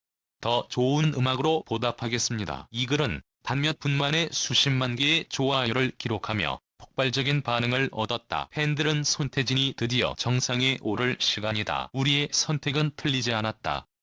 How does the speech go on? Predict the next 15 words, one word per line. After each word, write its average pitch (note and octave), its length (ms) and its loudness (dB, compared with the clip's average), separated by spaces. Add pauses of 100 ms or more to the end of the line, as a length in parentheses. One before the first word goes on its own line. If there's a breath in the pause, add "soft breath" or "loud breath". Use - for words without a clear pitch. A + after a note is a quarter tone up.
(520)
라는 B2 500 0
댓글을 C#3 500 0
남기며 A#2+ 540 0 (180)
그를 C#3+ 380 0
향한 C#3 340 0
지지를 D3 460 2
아끼지 C3 440 0
않았다. G#2+ 600 -2
흥미로운 C#3 560 2
점은 A#2 360 -2 (200)
손태진이 C#3+ 680 0
이번 C#3+ 340 0
후보 D3+ 420 0
발표 A#2+ 360 -2
전까지 A2+ 640 -2